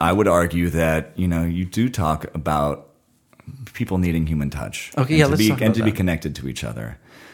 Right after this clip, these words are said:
Speaker 1: But, like, yet you don't even harp on something like gaming, which the next generation, look at Fortnite. Like, you haven't, I've never heard you
Speaker 2: Hmm.
Speaker 1: once talk about the negativities of that. That's where the teenage boys are struggling. They're all sitting on Fortnite talking on a headset to each other, and they're never connecting with one another.
Speaker 2: You're
Speaker 1: They
Speaker 2: right,
Speaker 1: spend way more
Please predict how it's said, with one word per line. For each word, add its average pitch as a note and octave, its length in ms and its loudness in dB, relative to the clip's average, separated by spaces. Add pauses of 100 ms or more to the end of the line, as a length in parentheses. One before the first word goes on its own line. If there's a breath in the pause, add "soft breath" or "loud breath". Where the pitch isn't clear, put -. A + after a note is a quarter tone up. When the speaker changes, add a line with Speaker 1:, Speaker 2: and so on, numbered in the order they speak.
(140 loud breath)
Speaker 1:
But, G#2 160 0
like, A2+ 240 2
yet A#2 220 2
you A2+ 80 4
don't A#2+ 240 2
even G#2 200 2
harp G2 280 0
on F#2+ 160 2
something F2+ 420 0
like D#2+ 340 -2 (200)
gaming, G#2 480 0 (440 soft breath)
which E2+ 240 0
the F2+ 80 0
next F2 300 0
generation, E2 680 0
look F#2 140 -2
at G#2 80 0
Fortnite. A2 540 -2 (160)
Like, - 120 -8
you G2 140 2
haven't, F2+ 240 0
I've F#2 140 2
never F2 240 0
heard F#2 160 2
you G#2+ 100 2
Speaker 2:
Hmm. D#2+ 60 0
Speaker 1:
once G#2 160 0
talk E2+ 240 0
about D#2+ 260 0
the D#2 60 -4
negativities E2 640 -2
of C#2+ 100 -8
that. F#2 240 0
That's B2+ 240 2
where A2+ 100 4
the E2 120 0
teenage E2+ 500 -2
boys D2+ 300 0
are C2+ 40 -4
struggling. F#2+ 600 2
They're G2+ 160 6
all C3 140 6
sitting G#2 280 2
on F#2 120 0
Fortnite F#2+ 520 2
talking G2+ 360 0
on F2+ 120 2
a D2 60 0
headset D#2+ 460 -2
to D2+ 100 -4
each C2 180 -4
other, D#2+ 220 0
and G#2 100 2
they're A2 80 4
never A#2+ 300 4
connecting F2 480 0
with D#2+ 160 -2
one D#2+ 140 0
another. D#2 240 0
Speaker 2:
You're C3+ 180 4
Speaker 1:
They C3 60 8
Speaker 2:
right, F3+ 100 8
Speaker 1:
spend G3+ 260 6
way C3 140 4
more B2 80 8